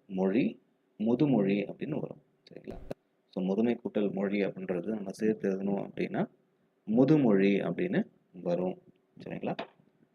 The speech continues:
So, இன்னைக்கு நாம செவன்த் ஸ்டாண்டர்ட், ஆ, இயல் ஒண்ணுல இருந்து ஒன்பது வரைக்கும் இருக்கக்கூடிய பிரித்து எழுதுக, சேர்த்து எழுதுக பார்த்துருக்கோம்.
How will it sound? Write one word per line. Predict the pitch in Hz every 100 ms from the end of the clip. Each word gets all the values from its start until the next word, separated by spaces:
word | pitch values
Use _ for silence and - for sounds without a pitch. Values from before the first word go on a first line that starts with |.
| _ _ _ _ _ -
So, | - 98 95 95 95 - - _ _ _ _ - _ _ _ _ _ _
இன்னைக்கு | 131 131 135
நாம | 107 101 - - _ _ - _ _ _ - _ -
செவன்த் | 117 120 127
ஸ்டாண்டர்ட், | 117 98 95 92
ஆ, | 90 95 85 - - _ - -
இயல் | - 104 107
ஒண்ணுல | 90 101 110 98
இருந்து | 90 113 185 - - - _
ஒன்பது | 101 113 135
வரைக்கும் | 131 117 - 123
இருக்கக்கூடிய | 107 107 - 98 95 117 175 _ _
பிரித்து | 139 147 147
எழுதுக, | 117 98 98 127 185 _ _
சேர்த்து | - 113 113
எழுதுக | 104 95 95
பார்த்துருக்கோம். | 92 92 - 104